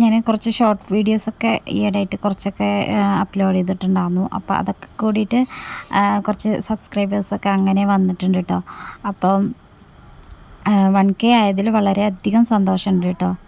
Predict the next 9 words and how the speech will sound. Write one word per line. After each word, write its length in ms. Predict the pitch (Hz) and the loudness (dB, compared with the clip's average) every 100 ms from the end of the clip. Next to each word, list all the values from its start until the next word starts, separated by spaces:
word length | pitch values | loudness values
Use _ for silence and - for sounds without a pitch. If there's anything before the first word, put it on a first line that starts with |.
| - | -8
അപ്പോൾ 120 | 190 | -6
ഇത്രത്തോളം 540 | 196 190 196 202 208 | -4 -4 -2 0 2
നിർത്തുമെന്ന് 500 | 214 220 - 214 214 | 2 0 0 2 4
എന്തായാലും 420 | 226 214 208 208 220 | 4 4 2 2 2
വിചാരിച്ചിട്ടില്ല. 720 | 202 196 185 - 190 202 190 196 262 - - - - - | 4 2 0 -2 -2 0 2 2 -2 -10 -12 -14 -10 -2
ആ, 160 | 202 - | 0 0
അപ്പോൾ 220 | - 214 | -2 0
വൺ 280 | 220 220 220 214 | 2 2 2 0
കെ, 100 | 247 | 0